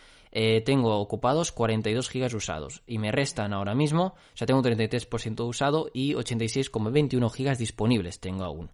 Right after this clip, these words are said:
O sea, para que os hagáis una idea más o-, aproximada de la memoria, ¿vale? Yo soy un heavy user, o sea,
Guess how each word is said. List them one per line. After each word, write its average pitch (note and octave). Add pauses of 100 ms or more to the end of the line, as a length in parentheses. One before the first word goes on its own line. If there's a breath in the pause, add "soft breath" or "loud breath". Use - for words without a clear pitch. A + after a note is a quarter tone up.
(300 soft breath)
O -
sea, G2
para A2
que A#2
os A2+
hagáis C3
una C#3
idea A#2+ (300 loud breath)
más B2
o-, A#2
aproximada A2 (300 loud breath)
de A2+
la A#2+
memoria, G2
¿vale? A#2
Yo A2+
soy B2
un A#2+
heavy A#2
user, G#2+
o F#2
sea, F#2+